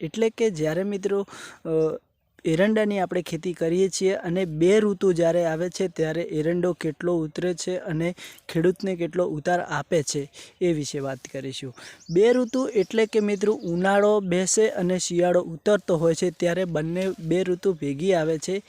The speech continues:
ત્યારે એરંડો કેટલો વિકાસ આપે છે અને ખેડૂતને કેટલો ઉતાર આપે છે એ વિશે આજે આપણે ચર્ચા કરીશું.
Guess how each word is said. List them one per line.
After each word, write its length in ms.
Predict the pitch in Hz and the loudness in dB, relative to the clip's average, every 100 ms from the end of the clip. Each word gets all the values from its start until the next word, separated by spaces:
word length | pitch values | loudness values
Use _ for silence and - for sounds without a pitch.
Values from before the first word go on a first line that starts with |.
| - - _ - | -20 -20 _ -4
ત્યારે 260 | 170 170 196 | 0 2 0
એરંડો 540 | 226 175 175 185 180 | -2 -2 -2 0 -2
કેટલો 340 | 160 165 180 | -4 -6 -2
વિકાસ 460 | 160 139 - 180 175 | -2 -2 0 0 2
આપે 260 | 185 185 180 | -2 -2 -4
છે 260 | 190 190 - - _ | -4 -6 -12 -20 _
અને 140 | 160 165 | -4 -4
ખેડૂતને 480 | - 165 170 - 170 | -2 -2 -2 -2 -4
કેટલો 240 | 170 190 - | -4 -4 -4
ઉતાર 320 | 156 - 160 | -2 2 2
આપે 260 | 143 135 135 | 0 -4 -8
છે 220 | - 143 - - - | -8 -16 -18 -20 -2
એ 120 | 180 | 0
વિશે 300 | 170 156 - | 2 0 -2
આજે 200 | 151 139 | -2 -2
આપણે 240 | 143 139 175 | -4 -2 -4
ચર્ચા 400 | 165 139 139 131 | -2 -6 -4 -6
કરીશું. 500 | 135 131 135 - | -6 -10 -10 -12